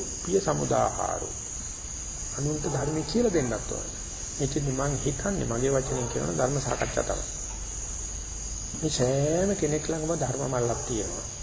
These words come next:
තම තමන් ගොඩ එනකොට ඒක ඒක ක්‍රම මේගොල්ලෝ හදාන කියන්නේ.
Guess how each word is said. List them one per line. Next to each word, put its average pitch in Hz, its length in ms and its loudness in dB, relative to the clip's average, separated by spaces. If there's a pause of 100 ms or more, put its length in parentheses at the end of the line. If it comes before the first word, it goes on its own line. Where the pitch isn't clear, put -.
(360)
තම 131 200 -2
තමන් 131 280 2
ගොඩ 117 200 2
එනකොට 127 400 4
ඒක 135 300 2
ඒක 160 260 2
ක්‍රම 139 260 0 (120)
මේගොල්ලෝ 156 420 2
හදාන 117 320 2
කියන්නේ. - 440 -4